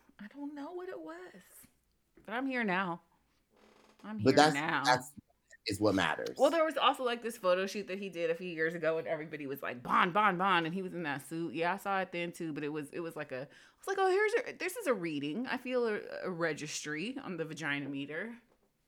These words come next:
Speaker 2: But
Speaker 1: But it
Speaker 2: you weren't, you weren't getting a, you weren't getting a Richter,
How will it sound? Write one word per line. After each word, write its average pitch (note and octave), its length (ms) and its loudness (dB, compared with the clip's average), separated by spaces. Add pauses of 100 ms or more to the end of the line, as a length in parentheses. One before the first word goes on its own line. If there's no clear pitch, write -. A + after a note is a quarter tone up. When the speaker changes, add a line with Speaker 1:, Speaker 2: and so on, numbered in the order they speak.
(680)
Speaker 2:
But G#2 80 8
Speaker 1:
But A2+ 80 8
it A2 60 4
Speaker 2:
you B2 100 8
weren't, A#2 400 10
you A2 120 2
weren't G#2+ 240 6
getting G#2 300 6
a, F2 400 4
you G#2 120 4
weren't G#2 180 4
getting G#2 200 4
a E2 80 2
Richter, E2+ 680 2